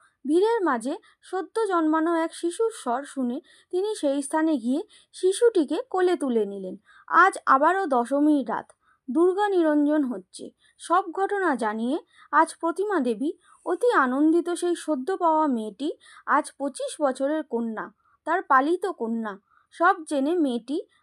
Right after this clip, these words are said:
মায়ের পায়ে প্রণাম করে দুর্গা প্রতিমার দিকে তাকিয়ে বলল, "মা চলে গেলেও আজ থেকে বহু বছর আগে আমাকে এক সুরক্ষিত প্রতিমার কোলে অর্পণ করে গেছেন।" আমার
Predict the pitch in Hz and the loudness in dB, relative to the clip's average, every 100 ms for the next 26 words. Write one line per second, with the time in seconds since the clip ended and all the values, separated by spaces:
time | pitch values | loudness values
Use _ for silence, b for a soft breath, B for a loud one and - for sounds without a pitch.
0 | _ 285 294 427 466 277 247 262 294 302 | _ 0 0 0 -2 0 0 0 -2 0
1 | 311 403 453 269 240 294 262 302 302 381 | 2 0 -2 -2 -2 -2 -2 -2 -2 -4
2 | 359 339 339 311 240 226 208 330 339 302 | -4 -2 -2 -2 -4 -8 -8 -4 -2 -2
3 | 330 370 277 233 220 220 269 B B B | -2 -4 -4 -4 -4 -4 -6 B B B
4 | - 339 381 370 302 285 320 226 220 269 | -2 0 0 -2 -2 -2 -2 -2 0 0
5 | 254 196 B B - 330 381 - 302 294 | 0 -4 B B -2 -2 -2 -6 -8 -6
6 | 285 220 277 440 415 339 330 330 254 214 | -4 -4 0 0 2 0 0 0 0 0
7 | 254 254 208 208 220 277 208 b b - | -4 -4 -6 -8 -8 -8 -10 b b -6
8 | 240 254 - 339 370 427 - 415 415 330 | -6 -6 -4 0 0 0 -2 -2 -2 -4
9 | 277 277 285 262 247 226 294 - 311 302 | -4 -2 -2 -2 -4 -4 -2 0 0 0
10 | 311 302 277 240 208 185 - - 196 - | 0 0 0 -4 -6 -8 -12 -16 -18 -20
11 | _ _ _ - 220 247 | _ _ _ -6 -2 0